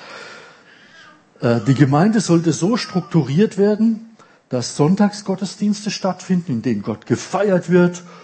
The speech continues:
und aus der Bibel, dem Wort Gottes, gelehrt wird. Das haben wir heute Morgen, ja?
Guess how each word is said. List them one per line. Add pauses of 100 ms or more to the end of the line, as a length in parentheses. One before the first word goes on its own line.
(260)
und
aus
der
Bibel,
dem
Wort
Gottes,
gelehrt
wird.
Das
haben
wir
heute
Morgen, (100)
ja?